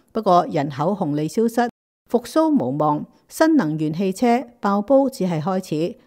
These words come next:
恐怕會有更多嘅企業倒閉。美國學者謝田認為，中國經濟正走向大蕭條，高失業同社會崩潰風險加劇，但係中共就隱瞞數據。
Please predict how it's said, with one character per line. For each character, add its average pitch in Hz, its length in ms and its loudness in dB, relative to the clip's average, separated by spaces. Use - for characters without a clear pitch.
恐 185 200 -4
怕 190 180 -2
會 165 160 0
有 160 180 0
更 220 280 0
多 262 200 0
嘅 220 100 0
企 - 160 -6
業 143 220 -6
倒 135 140 -4
閉。 156 340 -4
美 226 120 6
國 269 140 4
學 226 180 0
者 190 100 -4
謝 190 220 -2
田 160 180 -6
認 156 200 -4
為， 147 320 -2
中 233 140 2
國 202 140 2
經 233 260 0
濟 185 320 -2
正 240 260 4
走 220 300 0
向 180 220 -2
大 160 140 -4
蕭 202 260 0
條， 160 380 -2
高 311 140 2
失 - 140 -2
業 175 340 0
同 156 240 -2
社 190 240 0
會 165 160 0
崩 240 260 2
潰 147 180 0
風 202 240 -2
險 160 200 -4
加 190 220 -2
劇， 185 320 -2
但 208 140 0
係 214 180 4
中 302 280 2
共 175 260 0
就 180 220 2
隱 156 160 -4
瞞 165 260 -2
數 160 260 -2
據。 156 280 0